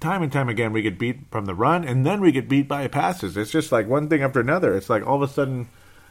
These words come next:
not only do we have no weakness, or, like, in the past we had no weakness, now it's like we have no strength. Like, what the hell? But, um,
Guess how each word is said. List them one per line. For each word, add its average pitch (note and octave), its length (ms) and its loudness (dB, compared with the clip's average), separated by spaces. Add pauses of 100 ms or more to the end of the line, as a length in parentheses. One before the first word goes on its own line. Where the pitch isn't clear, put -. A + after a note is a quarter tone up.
not D3+ 220 -2
only F3 180 4
do C3+ 80 4
we C#3 80 4
have B2 100 2
no B2 160 4
weakness, A#2 640 2
or, A#2+ 240 2
like, A2 200 2
in A2 60 -2
the G#2 60 -2
past B2+ 300 0
we A#2+ 120 2
had G#2 120 2
no A2+ 140 2
weakness, A#2+ 360 2
now D3+ 200 2
it's C#3+ 100 0
like A2 140 2
we A2+ 80 2
have G2+ 100 2
no G#2 160 -2
strength. C#3 540 -4
Like, G2 140 -2
what C3 180 -2
the E2+ 100 -2
hell? G2+ 380 -2 (480)
But, - 420 -2
um, G#2+ 380 -2